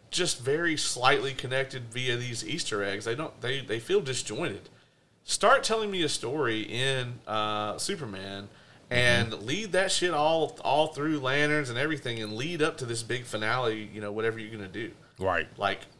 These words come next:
Speaker 1: give me a reason in Superman to come back and see the next thing, you know. Uh, Waller doesn't have to be something to do with what's going on in Superman, but it needs to be close, you know?
Speaker 2: Yeah.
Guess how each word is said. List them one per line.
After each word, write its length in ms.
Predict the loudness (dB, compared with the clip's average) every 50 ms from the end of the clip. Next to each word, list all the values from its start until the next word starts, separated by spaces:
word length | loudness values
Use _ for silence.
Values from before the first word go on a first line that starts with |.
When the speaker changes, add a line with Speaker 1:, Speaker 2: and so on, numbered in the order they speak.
| _ _ 2
Speaker 1:
give 260 | 4 6 6 6 4
me 140 | 0 2 4
a 60 | 4
reason 400 | 4 4 2 0 -2 -2 -2 -2
in 220 | -2 -4 -4 -4 -2
Superman 520 | -4 -4 -4 -4 -4 -4 -2 -2 -2 -2
to 60 | -4 -4
come 200 | -4 -4 0 2
back 240 | 2 2 2 0
and 100 | -4 -6
see 140 | -6 -6 -6
the 100 | -6 -4
next 240 | -4 -4 -4 -4 -6
thing, 420 | -6 -4 -4 -4 -4 -4 -6 -8
you 120 | -12 -12 -12
know. 240 | -12 -10 -12 -12 -14 -16 -18 -20 -18 -20 -14 -4 0
Uh, 220 | 2 4 4 2 0 -6 -12 -20 -20 _ _ _ _ _ -20 -8
Waller 360 | 2 6 8 8 10 8 8 6
doesn't 260 | 6 4 4 4 2
have 160 | 2 2 0
to 100 | 0 -4
be 440 | -6 -6 -6 -6 -6 -8 -8 -10 -14 -14 -10
something 440 | -6 -2 0 0 0 0 -2 -4 -4
to 40 | -4
do 280 | -2 0 0 0 0
with 340 | 2 4 6 6 6 4 0
what's 220 | -6 -6 -6 -4 -2
going 160 | -2 -2 -2
on 60 | -2
in 80 | -4 -4
Superman, 560 | -4 -4 -4 -4 -6 -6 -6 -6 -4 -4 -4 -2
but 180 | -2 -2 -2
it 60 | -4
needs 160 | -4 -6 -6 -6
to 100 | -6 -8
be 80 | -8
close, 520 | -6 -4 -2 -2 -2 -2 -4 -6 -10 -12 -12
you 120 | -10 -8 -8
know? 120 | -6 -4 0
Speaker 2:
Yeah. 260 | 2 2 2 2 2